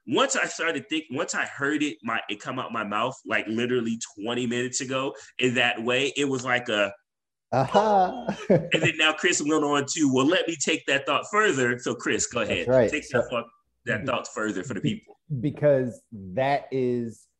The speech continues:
Speaker 2: one of the things that we all already know is a real thing. What you just said, T, trading cards, baseball cards, basketball cards, we know that's a thing.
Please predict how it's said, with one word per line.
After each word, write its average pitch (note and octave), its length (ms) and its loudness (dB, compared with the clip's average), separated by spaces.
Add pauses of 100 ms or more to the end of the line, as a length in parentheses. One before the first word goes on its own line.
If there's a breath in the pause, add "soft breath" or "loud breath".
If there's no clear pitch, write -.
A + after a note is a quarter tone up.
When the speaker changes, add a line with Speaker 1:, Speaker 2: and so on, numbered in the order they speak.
(100)
Speaker 2:
one A#2 220 -4
of G#2 200 -6
the A2+ 140 0
things C3 420 -4
that G2 160 -2
we B2+ 240 -2
all A#2+ 300 -2
already A2+ 400 -2
know G2+ 640 0 (320)
is C3+ 220 -2
a A2+ 140 -2
real C3+ 400 2
thing. G2 400 -8
What G#2+ 180 -8
you C#3 60 -6
just A#2+ 240 -4
said, F#2 300 0
T, G2+ 180 -4
trading C#3+ 540 0
cards, F#2 580 -2 (400)
baseball C3 460 0
cards, B2 440 -2
basketball A#2 540 -2
cards, A#2+ 300 -2
we D#3+ 240 0
know B2+ 320 4
that's G#2+ 260 0
a G#2+ 60 -10
thing. F#2 400 -8